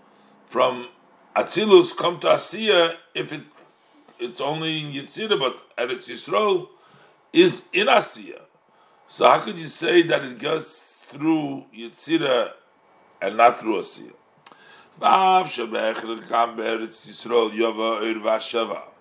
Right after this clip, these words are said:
Vasheva derech sar ha'asiya ha'meshel be'eretz Yisrael. Although we have to, it, it needs to, uh, even in Eretz Yisrael, it has to come through,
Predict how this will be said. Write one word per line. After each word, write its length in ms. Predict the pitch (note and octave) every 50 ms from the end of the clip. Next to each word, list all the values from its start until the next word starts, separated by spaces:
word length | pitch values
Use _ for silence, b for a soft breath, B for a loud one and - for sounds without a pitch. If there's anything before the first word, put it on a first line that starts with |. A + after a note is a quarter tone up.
| b b b b b - -
Vasheva 580 | A2+ A2+ - - B2 A#2 A#2+ - E2+ E2 F2+
derech 360 | G2 A#2+ A#2 A2+ A2+ - -
sar 340 | - - - A#2+ A#2 A#2 A#2
ha'asiya 880 | A2 G#2+ A2 A2 A2+ A2+ A2+ A2 A2 - - A#2 A#2 A#2 A2 G#2+ A2 A2
ha'meshel 320 | A2 G#2+ A2 A2 - A2+ A2
be'eretz 360 | A2 A2 A2 A2+ - A2 A#2
Yisrael. 680 | A#2 - - - A#2+ B2+ C#3+ B2+ A2+ G#2+ G#2+ G#2 G2 G2+ - _ _ _ _ b b b b b b b b b b b b -
Although 680 | - B2+ C#3+ D3+ F#3+ A#3+ B3 A#3 G#3 F#3 E3 D#3 D#3 - _ _ -
we 220 | - C#3 D#3+ - -
have 480 | - B2+ C#3+ D#3+ - - - - - -
to, 100 | D3+ D3+
it, 380 | B2+ G#2+ A#2 B2 B2 - - -
it 180 | B2 C3 C3+
needs 460 | C#3+ D3 E3 G3 A#3 A#3 - - - -
to, 380 | - A#2 A2 G2 - - - - _ - - - _ _ _ -
uh, 500 | - E2+ E2+ E2+ E2 D#2 D2 C#2+ C2+ - - - - - - - - - - - B B B B B B B B B B B - - - - - - - - - - - - -
even 300 | - F3 G#3+ A#3 A#3 A#3
in 40 | A#3
Eretz 220 | A3 G3+ E3 - D#3
Yisrael, 540 | D3 A#2+ E3 F3+ G3 F#3+ E3 C#3+ - - C3+
it 80 | C3
has 320 | B2+ C#3+ - - F3+ - -
to 100 | - -
come 300 | - E3 E3+ E3+ E3 -
through, 540 | - - D#3+ F3 F3+ E3 D3+ D3 D3+ -